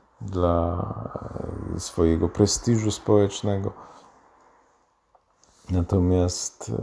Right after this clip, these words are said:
e, zaniedbują to, co jest istotą religii. To jest miłość do Boga, miłość bliźniego.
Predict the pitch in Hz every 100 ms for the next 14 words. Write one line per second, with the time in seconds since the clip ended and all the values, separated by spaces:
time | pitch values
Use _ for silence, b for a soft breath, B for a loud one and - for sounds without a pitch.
0 | 90 95 101 107 120 - - - 95 95
1 | _ _ _ _ _ _ _ _ - 92
2 | 80 - 104 104 98 98 101 98 95 -
3 | 101 - 98 98 98 - - - 98 -
4 | 95 85 90 78 85 82 87 90 95 95
5 | - 92 - 98 107 110 104 107 101 101
6 | 98 92 87 92 95 95 95 95 95 95
7 | 92 92 90